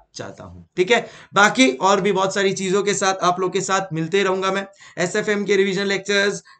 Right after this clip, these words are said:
coming very, very soon, and उससे भी रिलेटेड जो फॉर्मूला शीट्स है वो बहुत जल्द Telegram चैनल पे शेयर करने वाला हूँ। बहुत सारी चीजें आप लोग के साथ आने वाली है। Stay tuned, stay subscribed। Hasta la vista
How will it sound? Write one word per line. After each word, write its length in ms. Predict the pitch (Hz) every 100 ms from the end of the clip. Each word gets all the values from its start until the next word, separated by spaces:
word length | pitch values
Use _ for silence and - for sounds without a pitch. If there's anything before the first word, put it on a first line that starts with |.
| -
coming 300 | 180 185 190
very, 220 | 175 175
very 200 | 175 160 156
soon, 320 | 180 170 135 120 - _ 208
and 220 | 277 277
उससे 300 | - - 214
भी 180 | 175 190
रिलेटेड 500 | 190 180 175 175 175
जो 160 | 151 185 180
फॉर्मूला 520 | 208 202 240 226 196 170
शीट्स 340 | 165 160 -
है 120 | 160 160 - _ -
वो 220 | 127 247 269
बहुत 340 | 185 175 170 143
जल्द 260 | 170 170 170
Telegram 420 | 160 160 165 165
चैनल 300 | 156 151 151
पे 200 | 147 156
शेयर 260 | 147 147 143
करने 280 | 135 127 131
वाला 240 | 127 123
हूँ। 280 | 123 135 127 - - 165
बहुत 260 | 208 240
सारी 220 | 202 180 175
चीजें 280 | 214 247
आप 180 | 226 185
लोग 140 | 170 139
के 100 | 170
साथ 380 | 180 170 -
आने 200 | 156 170
वाली 280 | 220 165 151
है। 280 | 135 135 135 - _ -
Stay 220 | - 262
tuned, 400 | 269 180 170 165
stay 160 | 180 175
subscribed। 600 | 165 151 233 220 170 147 -
Hasta 280 | 240 262 262
la 100 | 202
vista 340 | 175 - 165